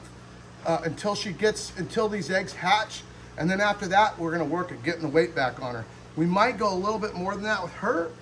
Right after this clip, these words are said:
because she's so thin. And, uh, we want her to get that,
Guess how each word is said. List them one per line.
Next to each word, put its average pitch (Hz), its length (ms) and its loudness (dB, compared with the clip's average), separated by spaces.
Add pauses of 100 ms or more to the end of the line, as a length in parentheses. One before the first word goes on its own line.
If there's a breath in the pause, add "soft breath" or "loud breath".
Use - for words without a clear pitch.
(240)
because 180 520 0 (320)
she's 147 200 -8
so 180 260 -2
thin. 143 380 -2 (640)
And, 139 240 -6
uh, 131 120 -4
we 156 100 2
want 202 220 2
her 208 80 2
to 180 60 -2
get 180 200 -4
that, 165 160 2